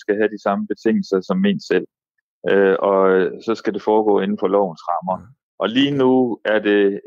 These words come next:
Speaker 1: øh, tech-, øh, tech-giganterne, der definerer, øh, spillereglerne, og det synes jeg skal være os folkevalgte, der skal det.
Speaker 2: Mm.
Speaker 1: Øh, og allerhelst så så jeg jo, at man fik en, et, øh, en, øh, en, øh, offentlig,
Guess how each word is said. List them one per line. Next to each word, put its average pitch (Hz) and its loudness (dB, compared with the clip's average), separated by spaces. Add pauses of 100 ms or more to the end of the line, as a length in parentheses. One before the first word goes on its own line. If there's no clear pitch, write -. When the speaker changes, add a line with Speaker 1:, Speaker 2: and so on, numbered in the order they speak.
Speaker 1:
øh, 98 0 (120)
tech-, 147 -2 (160)
øh, 98 2 (160)
tech-giganterne, 180 -4 (160)
der 98 0 (100)
definerer, 104 -2 (200)
øh, 90 -2
spillereglerne, 98 -2
og - -12
det 113 -4
synes 117 -8
jeg 107 4
skal 95 -2
være 95 2
os 101 0 (140)
folkevalgte, 95 0
der 76 -6
skal 90 0
det. 95 0 (380)
Speaker 2:
Mm. 82 -14 (140)
Speaker 1:
Øh, 92 2
og 95 2 (180)
allerhelst 101 -2
så 98 -2
så 104 2
jeg 85 2
jo, 80 -2
at 92 -6 (680)
man 95 -2
fik 107 2
en, 98 0 (320)
et, 92 -4
øh, 95 2 (580)
en, 98 -2
øh, 98 -2 (160)
en, 95 -6
øh, 92 -2
offentlig, 95 0